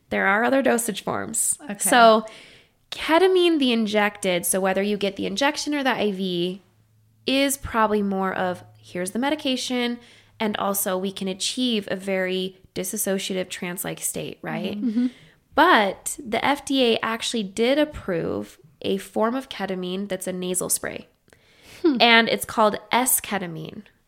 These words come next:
Speaker 1: And this is sort of confusing, but racemic substances like ketamine have two antimers, R and S, and they took the S version of ketamine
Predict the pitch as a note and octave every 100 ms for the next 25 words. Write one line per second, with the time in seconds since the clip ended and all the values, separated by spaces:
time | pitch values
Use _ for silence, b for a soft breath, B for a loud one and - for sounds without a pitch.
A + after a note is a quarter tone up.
0 | _ - G3+ G3 - - _ D4+ G#3+ B3
1 | C4+ D4+ D4+ _ - - D4 D4+ C#4 B3+
2 | G#3+ G3+ F#3+ G3 G3 - - _ _ _
3 | - _ A#3+ B3 - C4 C#4+ D#4+ D#4+ -
4 | - _ - - A3 G#3 - G3 F#3+ F3+
5 | F3 - F3+ E3+ - F#3+ F#3 F3 E3 E3+
6 | b b b b b - A2 G2+ - -
7 | - - G3+ G3+ G3 - F#3+ F3 - F3
8 | - - - _ - - F#3 F3 G3+ -
9 | - E3+ - - - - b b b -
10 | G3 F#3 F#3+ - - F#3+ F#3+ - D4 D4
11 | D4 - _ _ _ F#3 G3+ - - D#4
12 | D4+ - - - G3+ F#3 F3+ F3+ F3 -
13 | E3+ E3 D#3 D#3+